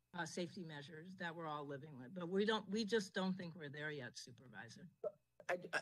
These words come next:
Speaker 2: just, and, and then I'll let go. But, but so we're tying the lifting of the mask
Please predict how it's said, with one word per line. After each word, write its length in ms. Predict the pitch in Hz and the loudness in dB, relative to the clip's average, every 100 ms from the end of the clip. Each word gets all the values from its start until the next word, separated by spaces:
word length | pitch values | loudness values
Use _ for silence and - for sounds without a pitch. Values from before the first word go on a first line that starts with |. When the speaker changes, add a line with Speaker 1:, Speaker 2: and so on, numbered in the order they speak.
| 156 160 | 0 0
Speaker 2:
just, 240 | 190 180 170 | 0 2 2
and, 240 | 160 156 | 2 4
and 100 | 156 | 4
then 100 | 151 | 6
I'll 160 | 147 139 | 6 4
let 160 | 135 | 4
go. 220 | 131 123 113 | 4 4 4
But, 220 | 139 - - | 2 2 0
but 180 | 156 - | 0 0
so 400 | - - 156 151 147 | -2 2 4 4 2
we're 160 | 160 | 0
tying 640 | 165 160 170 185 190 190 - | 0 2 4 6 6 4 2
the 80 | 151 | -2
lifting 480 | 143 156 170 156 - | 0 0 2 2 2
of 180 | 143 | 2
the 60 | 131 | 2
mask 500 | 127 127 131 143 | 4 4 4 4